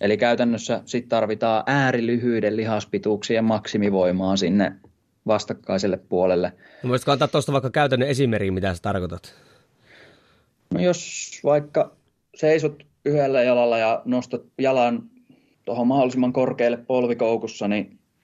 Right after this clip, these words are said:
Speaker 1: sehän hienosti nousee. Ja sit jos sä autat sitä kädellä vähän ylemmäs, niin se ehkä nousee siinä. Ja sit jos sä lähdet suoristamaan sitä jalkaa, niin sit se liike muuttuu aika paljon vaikeammaksi. Jossain vaiheessa se jalka tippuu, koska sieltä se lonkan koukista ei pysty enää pitää sitä ylhäällä, kun lonkan ojentajat yrittää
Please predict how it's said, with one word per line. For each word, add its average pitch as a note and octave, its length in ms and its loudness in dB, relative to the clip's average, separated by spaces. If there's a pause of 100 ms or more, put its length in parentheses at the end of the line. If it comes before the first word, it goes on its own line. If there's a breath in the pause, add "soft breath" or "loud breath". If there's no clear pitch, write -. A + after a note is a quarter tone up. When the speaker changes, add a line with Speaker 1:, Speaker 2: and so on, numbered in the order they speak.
(120)
Speaker 1:
sehän D#3 320 -2
hienosti C#3+ 400 2
nousee. B2 500 2
Ja G#2+ 80 0
sit B2 120 -4
jos C#3+ 120 -2
sä D#3 180 2
autat D#3 280 2
sitä C#3 200 -2
kädellä C3 400 2
vähän A2+ 200 0
ylemmäs, G#2 440 0
niin G2+ 140 -2
se - 60 -8
ehkä A2 280 -4
nousee G2+ 380 0
siinä. G2 240 0
Ja A2+ 80 0
sit D3 100 -6
jos - 100 -2
sä D#3+ 120 4
lähdet E3 180 2
suoristamaan D3 600 0
sitä A2+ 160 -2
jalkaa, G#2+ 640 0 (1040 soft breath)
niin A2+ 160 0
sit A#2 100 -4
se C3 100 2
liike B2 260 2 (200)
muuttuu A#2 580 0
aika A2 220 2
paljon A2+ 280 0
vaikeammaksi. G#2+ 580 -2
Jossain A2 320 -2
vaiheessa G#2+ 240 -4
se A2+ 80 -2
jalka A2+ 240 0
tippuu, A2+ 500 0
koska G2 260 -4
sieltä G#2 240 0
se A2+ 120 -2
lonkan A#2+ 400 2
koukista A2 540 0
ei G#2 80 0
pysty G#2 340 -2
enää G2+ 180 0
pitää G2+ 260 0
sitä - 180 -2
ylhäällä, G#2+ 520 0
kun G#2 180 -2
lonkan A2+ 300 0
ojentajat A#2+ 520 2
yrittää B2 500 0